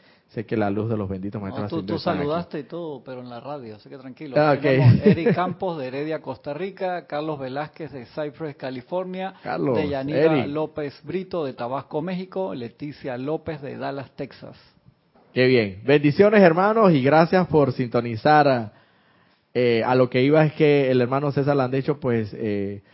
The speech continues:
Speaker 1: está indispuesto. Eh, así que, bueno, estamos cubriendo su, su, su espacio por el, por el día de hoy. Eh, esperemos pronto tenerte de vuelta, hermano. Y gracias por la,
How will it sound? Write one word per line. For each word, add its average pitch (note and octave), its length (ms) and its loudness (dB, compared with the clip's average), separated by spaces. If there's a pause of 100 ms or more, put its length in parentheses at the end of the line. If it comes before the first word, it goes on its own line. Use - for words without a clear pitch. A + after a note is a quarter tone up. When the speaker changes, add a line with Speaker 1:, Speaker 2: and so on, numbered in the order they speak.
(220)
Speaker 1:
está A#2+ 320 -2
indispuesto. E3+ 800 -2 (960)
Eh, G#2+ 760 -4 (800)
así A2+ 240 -4
que, C#3+ 80 0
bueno, C#3 220 2
estamos B2 440 -4
cubriendo A2+ 800 -2 (200)
su, G2+ 200 -12 (540)
su, F#2+ 500 -10
su - 140 -6
espacio A2 600 0
por G#2 180 -2
el, G2 280 0
por G#2 220 -4
el G2+ 120 2
día A2+ 240 0
de G#2 100 2
hoy. A3+ 280 4 (920)
Eh, G#2 560 -4
esperemos A2 400 -6
pronto A#2 260 -4
tenerte G#2 380 -2
de G#2 80 4
vuelta, G#2+ 320 0
hermano. E3+ 500 -2 (540)
Y G#2 80 -6
gracias G#2+ 340 -2
por A2 220 -2
la, F2+ 560 -4